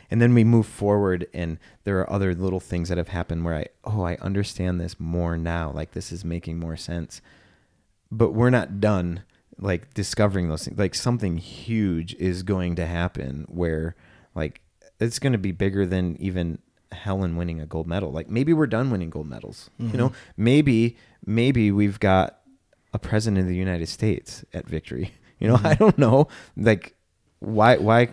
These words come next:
Speaker 1: why can't I think that? Why can't we think that there's some, like, there's something huge that's gonna change, change the world? Like
Speaker 2: Just like we talked about those minor details in the day that make for successful people later on, and people don't see those little details.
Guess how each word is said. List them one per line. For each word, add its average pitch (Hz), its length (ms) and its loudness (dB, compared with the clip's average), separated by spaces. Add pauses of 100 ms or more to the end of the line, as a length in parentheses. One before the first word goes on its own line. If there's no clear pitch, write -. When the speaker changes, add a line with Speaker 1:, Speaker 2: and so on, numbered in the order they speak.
(100)
Speaker 1:
why 113 200 0
can't 120 200 -4
I 117 40 -2
think 120 200 -6
that? 120 240 -2
Why 98 180 0
can't 107 240 -6
we 98 80 -4
think 101 220 -4
that 80 160 -4
there's 92 240 -6
some, 98 220 -6 (320)
like, 80 160 -6
there's 123 240 4
something 87 400 -4
huge 92 920 -2 (280)
that's 92 180 -2
gonna 90 180 -2
change, 82 640 -8 (160)
change 78 360 -6
the - 80 -4
world? - 480 -8
Like - 80 -6
Speaker 2:
Just 160 260 4
like 180 140 2
we 165 100 4
talked 120 320 -2
about 123 220 -2
those 104 340 -4
minor 117 400 -2
details 113 500 -2
in 117 80 -4
the 110 80 -4
day 104 460 -6
that 107 160 -4
make 113 180 -6
for 127 140 -4
successful 117 640 -6
people 143 640 -4
later 123 320 -4
on, 123 160 -2
and 113 140 -4
people 135 300 -2
don't 123 360 -8
see 107 220 -8
those 135 240 -6
little 131 160 -6
details. 139 500 -4